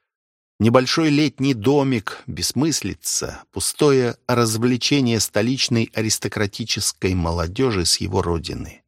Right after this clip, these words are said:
Одна единственная комната, окон нет. Все стены от пола и до потолка закрыты зеркалами.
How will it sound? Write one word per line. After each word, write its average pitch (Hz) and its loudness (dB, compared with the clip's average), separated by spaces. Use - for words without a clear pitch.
Одна 151 4
единственная 131 2
комната, 107 -2
окон 98 -2
нет. 113 -2
Все - 0
стены 117 0
от 113 -6
пола 131 0
и 110 -6
до 95 -4
потолка 101 -2
закрыты 95 -4
зеркалами. 82 -2